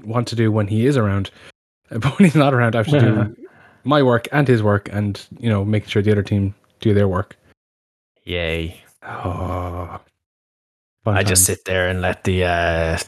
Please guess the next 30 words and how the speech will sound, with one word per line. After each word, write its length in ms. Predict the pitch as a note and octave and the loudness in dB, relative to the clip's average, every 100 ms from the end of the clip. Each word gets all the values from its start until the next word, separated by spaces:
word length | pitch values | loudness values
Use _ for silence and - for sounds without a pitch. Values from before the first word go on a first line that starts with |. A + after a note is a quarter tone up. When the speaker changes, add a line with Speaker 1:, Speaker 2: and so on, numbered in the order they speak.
| _ _ | _ _
Speaker 2:
the 100 | - | -2
unwashed 420 | F2+ F#2 F2 F2 - | 0 2 2 0 0
masses 480 | F2 F2 - F2 | 0 0 -2 -4
come 200 | - G2 | -2 0
in 120 | F#2+ F#2 | 2 2
and 120 | F2 | 2
ruin 220 | F2+ F2+ | 2 2
my 100 | F2+ | 2
day 240 | F2 F#2 F#2 | 2 2 2
all 180 | F2+ | 2
day, 220 | F2+ F#2 F2+ | 0 0 0
every 180 | F#2+ | 0
day. 220 | G2 F2 E2+ - _ _ _ _ - | 0 -2 -4 -12 _ _ _ _ -6
It's, 340 | D2+ - - | -4 -2 0
uh, 440 | F2 F2 E2+ E2 F2 - | 2 2 0 -2 -4 -10
it's 100 | - | -2
a 20 | |
good 140 | A2+ | -2
time. 300 | - A2 F#2 - - - | 0 0 -2 -6 -18 -10
It's 80 | |
bad 220 | - A#2+ A#2+ | 0 4 6
for 80 | B2 | 6
your 80 | |
mental 220 | A2+ A2 D3+ | 6 6 4
health, 320 | A2 C3+ B2 - | 4 4 2 -2
Speaker 1:
<laughs> 160 | _ _ | _ _
Speaker 2:
but 160 | G#2+ - | -2 0
great 260 | G#2+ G2 - | 0 0 -2
for 120 | A2 | -4
stories 500 | - G#2 F2+ D#2+ - | 0 0 0 -2 -6